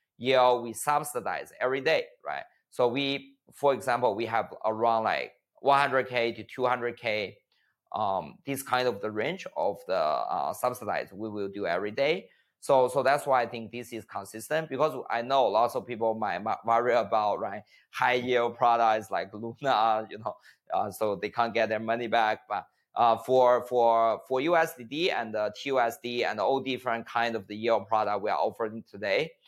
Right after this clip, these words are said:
so you can see the transparency on our webpage.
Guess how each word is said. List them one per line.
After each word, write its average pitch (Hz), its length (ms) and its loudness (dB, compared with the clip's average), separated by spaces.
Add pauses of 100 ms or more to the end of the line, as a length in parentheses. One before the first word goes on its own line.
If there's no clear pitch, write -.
(200)
so 131 220 2
you 147 180 -2
can 127 460 0
see - 280 -4
the 131 100 2
transparency 117 800 -4
on 107 240 -4
our 110 360 -2
webpage. 147 560 -2